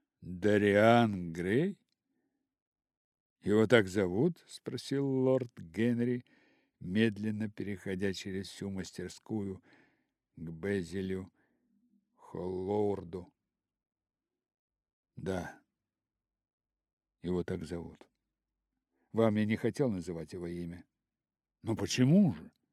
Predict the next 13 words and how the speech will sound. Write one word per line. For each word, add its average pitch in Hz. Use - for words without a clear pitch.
О, 135
этого 151
я 107
не 127
могу 104
объяснить. 85
Видите 131
ли, 90
когда 110
мне 143
кто-нибудь 131
очень 110
нравится, 98